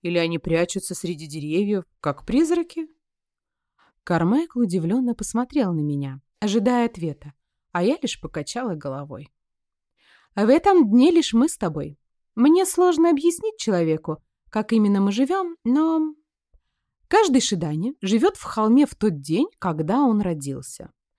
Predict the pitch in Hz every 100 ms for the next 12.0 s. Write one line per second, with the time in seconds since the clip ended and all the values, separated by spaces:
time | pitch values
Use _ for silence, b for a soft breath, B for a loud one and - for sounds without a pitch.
0 | _ _ _ - 233 226 240 220 170 220
1 | 254 330 233 294 226 185 180 190 202 -
2 | - 185 185 233 185 180 - 185 180 240
3 | 262 165 - - - - _ _ _ 190
4 | 208 311 403 - 262 - 359 370 294 269
5 | 208 214 220 247 247 226 156 131 - -
6 | 160 - _ _ _ _ _ _ - 330
7 | 311 175 156 208 233 247 233 247 254 349
8 | 392 196 - 160 165 - _ _ _ -
9 | 190 175 165 185 349 233 269 - 247 226
10 | - - 147 151 - 165 165 - _ _
11 | - 170 - - 226 370 254 151 -